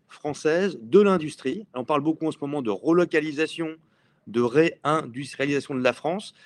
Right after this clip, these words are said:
Nous, on n'a, on n'a pas à en parler, nous, directement, puisqu'on n'a jamais délocalisé. Mais on souhaite vraiment prendre la parole, s'associer au discours général sur l-, l'adéquation,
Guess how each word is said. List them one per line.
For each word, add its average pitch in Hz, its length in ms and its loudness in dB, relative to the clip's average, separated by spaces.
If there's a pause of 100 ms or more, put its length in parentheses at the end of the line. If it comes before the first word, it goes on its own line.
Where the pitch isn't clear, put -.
(360)
Nous, 170 160 4
on 185 60 6
n'a, 147 120 -2
on 131 80 -8
n'a 135 120 0
pas 156 180 2
à 147 40 4
en 127 100 2
parler, 131 300 2
nous, 160 120 -4
directement, 147 480 2
puisqu'on 185 280 -4
n'a 151 120 2
jamais 180 280 4
délocalisé. 117 640 -2 (360)
Mais 131 260 2
on 127 80 -8
souhaite 175 300 2
vraiment 151 380 0 (240)
prendre 170 240 -2
la 156 100 4
parole, 156 480 2 (120)
s'associer 175 800 0 (220)
au 131 120 -4
discours 147 420 -8
général 147 560 2 (340)
sur 175 440 0 (340)
l-, 120 280 -8
l'adéquation, 143 1000 -2